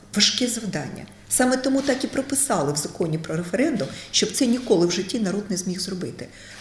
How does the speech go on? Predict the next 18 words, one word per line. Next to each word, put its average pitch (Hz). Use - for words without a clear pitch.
Але 185
біля 208
народу 156
буде 196
стояти 175
наша 170
команда 165
партії 151
«Батьківщина». -
І 208
ми 208
зробимо 170
так, 269
щоб 170
народ 254
разом 165
з 160
нами 131